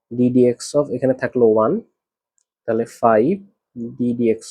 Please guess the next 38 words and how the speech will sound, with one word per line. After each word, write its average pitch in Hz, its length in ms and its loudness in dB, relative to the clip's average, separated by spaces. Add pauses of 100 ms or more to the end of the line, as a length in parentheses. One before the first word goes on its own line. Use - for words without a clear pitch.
of 120 60 -6 (100)
ওয়ান 127 200 4
কে 156 140 -2
কত 135 120 0 (100)
বলতে 147 220 2
পারবো? 143 200 0 (460)
ওয়ান 123 200 4
কে 143 80 0
বলতে 131 260 0
পারবো 135 220 0 (120)
x - 20 -18 (120)
to 139 120 -6
the 139 100 -4
power 127 200 2
zero। 107 160 -4 (100)
আমরা 120 200 -4
জানি 131 180 2
x - 100 -18
to 135 100 -6
the 135 80 -2
power 127 160 -2
zero 120 200 -2
মানে 120 200 -6
হচ্ছে - 260 -16 (260)
এক। - 80 -10 (800)
তাহলে 117 220 -4 (200)
five 117 320 2 (140)
into 110 260 -2 (440)
x - 20 -16 (100)
to 156 120 -2
the 143 100 2
power 131 220 4
zero। 98 160 -6 (300)
একটু 135 200 -8
আগে 160 140 -2
আমরা 156 140 -4
একটা 151 120 -12
সূত্র - 260 -16